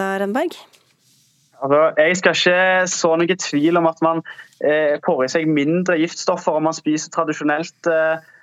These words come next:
Speaker 2: mat enn økologisk. Men det er ingen forskning som sier at disse små mengdene her er skadelige. De er godt innenfor helsemyndighetene sine terskelverdier,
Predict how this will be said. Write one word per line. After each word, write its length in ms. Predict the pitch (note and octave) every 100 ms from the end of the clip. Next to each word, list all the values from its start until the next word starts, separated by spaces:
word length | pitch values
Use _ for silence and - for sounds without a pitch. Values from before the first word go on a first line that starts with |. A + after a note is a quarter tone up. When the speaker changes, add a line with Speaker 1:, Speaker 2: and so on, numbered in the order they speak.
| _
Speaker 2:
mat 300 | C#3+ C#3 C#3
enn 80 | D3
økologisk. 640 | C#3+ C#3+ C3+ C#3+ B2 G#2+
Men 120 | D3+ D#3
det 100 | -
er 260 | E3 G3 G#3+
ingen 180 | G3+
forskning 480 | G#3 F#3+ - - F3
som 100 | F3+
sier 220 | F3+ E3
at 80 | E3
disse 160 | D#3 - E3+
små 300 | - D#3 D#3+
mengdene 380 | E3+ B2+ - D3+
her 80 | D3+
er 80 |
skadelige. 580 | - C#3 G#2+ C3 C#3+ B2 - - -
De 80 |
er 100 | F#3 F#3+
godt 300 | A3 A3 -
innenfor 320 | F#3+ D3+ F#3+
helsemyndighetene 640 | F3+ A#2 - D#3+ E3+ F3 E3+
sine 180 | F3+ E3
terskelverdier, 720 | F3+ - G3+ G3 G3+ A#3